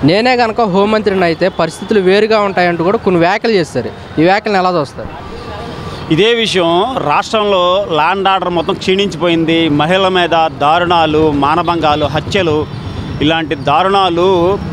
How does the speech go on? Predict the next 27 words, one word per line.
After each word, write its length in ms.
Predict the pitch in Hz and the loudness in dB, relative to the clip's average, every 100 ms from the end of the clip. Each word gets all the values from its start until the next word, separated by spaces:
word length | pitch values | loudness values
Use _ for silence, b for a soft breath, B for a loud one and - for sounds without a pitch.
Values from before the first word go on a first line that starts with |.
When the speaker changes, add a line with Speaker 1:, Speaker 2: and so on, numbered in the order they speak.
| - - | -6 -4
Speaker 2:
పిచ్చిరిల్లిపోయాయి. 1040 | 180 233 233 233 196 196 180 170 165 165 156 - 131 | -2 0 2 0 2 2 2 2 2 0 -2 -4 -4
అద్దోదుపు 500 | 139 165 254 233 220 | -2 0 2 2 0
లేకుండా 280 | 208 208 | 0 0
పోయింది. 600 | 190 190 185 175 185 185 - - 175 | 0 0 0 2 2 0 -4 -6 -4
దాన్ని 160 | 190 | -2
కట్టడి 320 | - - 240 | -4 -2 0
చేయండి 260 | 240 233 220 | 0 0 0
మహాప్రభు 520 | 202 202 214 220 220 | 0 0 0 0 2
అని 240 | 220 208 190 | 2 2 -2
చెప్పేసి 340 | 170 170 277 | -2 0 2
వైఎస్ 360 | 294 214 233 190 | 2 2 0 0
జగన్మోహన్ 460 | 202 226 226 208 | -2 0 0 0
రెడ్డి 180 | 190 170 | 0 0
గారు 220 | 175 202 | 2 2
అధికారంలో 540 | 269 214 226 226 220 214 | 2 2 0 0 2 0
వచ్చిన 300 | 196 196 190 | 0 -2 0
దగ్గర 120 | 226 | -2
నుంచి 300 | 262 269 285 | -2 -2 -2
నిన్న 260 | 233 214 | 0 0
మొన్నటి 280 | 208 202 196 | 0 0 2
వరకు 320 | 202 240 320 - - - - - - - - - 139 | 0 0 0 -2 -8 -10 -8 -6 -4 -4 -2 0 2
మీడియా 320 | 190 277 262 | 2 2 0
సాక్షిగా 800 | 254 247 - 247 269 226 214 247 | 0 -2 -2 2 4 4 2 2
ప్రజల 240 | 202 240 269 | 0 0 0
గొంతుకై 480 | 233 240 247 226 240 | 0 0 2 2 2
చెప్తూనే 520 | 220 226 294 294 302 | 0 -2 2 2 2
ఉన్నారు. 360 | 247 190 135 | 2 0 -2